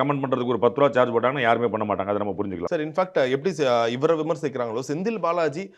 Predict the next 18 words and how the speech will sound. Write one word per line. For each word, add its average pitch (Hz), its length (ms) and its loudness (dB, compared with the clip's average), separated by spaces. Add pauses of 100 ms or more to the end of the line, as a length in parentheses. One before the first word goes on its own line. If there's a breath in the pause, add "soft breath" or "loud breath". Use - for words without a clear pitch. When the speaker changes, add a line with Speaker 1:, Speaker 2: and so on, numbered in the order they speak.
(220 soft breath)
Speaker 2:
இவருக்கு 208 460 -2
இந்த 175 560 6
பிரச்சனை 175 380 2 (140)
இல்லைன்னா 151 260 2 (120)
இவ்வளோ 143 260 -2
பெரிய 160 220 -4
சம்பவம் 170 300 -6
நடந்ததுல 160 300 -4
ஒரு 143 160 -4
பெரிய 196 340 -4
பங்கு 147 260 -2
இருக்கு. 120 320 -4 (220 soft breath)
ஏன்னா 220 80 0 (100)
கரூர்ன்றது 220 640 2
செந்தில் 208 260 -4
பாலாஜி 175 300 0
அவருடைய 135 380 -2
ஃபோர்ட். 147 260 4